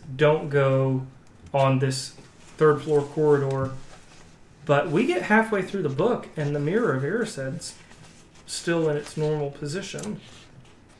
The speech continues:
And Harry's able to access it, which suggests, at least to me, you know, it's clearly not under all of the security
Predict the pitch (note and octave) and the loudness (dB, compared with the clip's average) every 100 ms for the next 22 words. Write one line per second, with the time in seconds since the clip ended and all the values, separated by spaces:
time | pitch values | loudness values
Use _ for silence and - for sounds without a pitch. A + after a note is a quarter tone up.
0 | - - - - - - - D3 C3+ D3 | -20 -20 -20 -20 -20 -16 0 2 2 4
1 | D#3 D3+ C3+ D#3 C#3+ C#3 - - E3 E3+ | 4 4 0 0 0 0 -6 -4 -2 -2
2 | - C#3+ C3+ D#3 - E3+ E3 - - - | -4 -8 -6 -8 -4 -2 -2 -4 -12 -14
3 | - - G#3+ - D#3+ D#3 F#3 D#3+ - D#3 | -20 -10 -8 -2 -2 2 2 2 0 0
4 | G3 A3+ - - C#3+ B3 D3+ C#3+ - - | 2 0 0 -4 -2 0 0 -4 -2 -2
5 | - - - - - - - C#3+ E3+ D#3 | -2 -4 -16 -20 -20 -16 -6 -4 -4 -4
6 | - - E3+ F3+ D3+ B2+ B2 C3+ C#3+ - | -6 0 2 4 4 2 0 0 -2 -4
7 | - F3 - - - - D3+ D3 C#3+ C#3+ | -2 -2 -4 -16 -14 -2 2 4 4 6
8 | C3+ C3+ C#3+ - C#3 E3+ F3 D3+ C3 B2+ | 4 2 -4 -8 -6 -2 0 0 0 -2